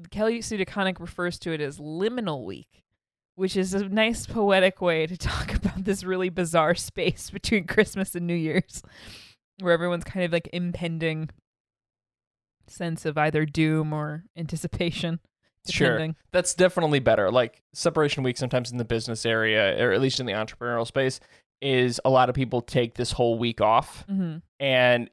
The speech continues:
Speaker 2: if you strategically use it, you can, like, jumpstart the year. Like, if you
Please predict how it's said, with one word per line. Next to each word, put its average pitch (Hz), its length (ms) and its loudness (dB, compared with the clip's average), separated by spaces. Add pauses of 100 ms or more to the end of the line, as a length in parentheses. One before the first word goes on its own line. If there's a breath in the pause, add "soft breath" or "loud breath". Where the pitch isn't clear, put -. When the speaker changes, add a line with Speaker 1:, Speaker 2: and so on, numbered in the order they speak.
Speaker 2:
if 131 240 -4
you 123 320 -2
strategically 120 720 -4
use 113 460 -2
it, 131 220 2 (360)
you 120 160 -4
can, 110 380 0 (300)
like, 107 280 -2 (140)
jumpstart 107 560 -2
the 101 100 -12
year. 104 380 0 (100)
Like, 113 380 -2
if - 160 -12
you 107 380 -2